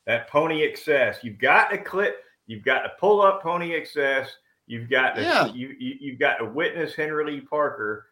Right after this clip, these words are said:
Speaker 1: uh, in all his glory. But, uh, yeah, mo-, not to get off track, uh,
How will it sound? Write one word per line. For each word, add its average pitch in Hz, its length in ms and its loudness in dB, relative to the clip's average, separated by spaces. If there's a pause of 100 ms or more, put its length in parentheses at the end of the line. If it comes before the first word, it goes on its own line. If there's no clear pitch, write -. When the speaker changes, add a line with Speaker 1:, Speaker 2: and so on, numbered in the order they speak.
(220)
Speaker 1:
uh, 107 240 -4
in 117 120 -2
all 135 260 0
his 117 100 -10
glory. 113 440 -4
But, 117 240 -6
uh, 127 140 4
yeah, 139 280 4
mo-, 143 380 -2
not 151 380 0
to 180 60 -10
get 165 160 -4
off 165 280 0
track, 160 340 -2 (480)
uh, 117 220 -4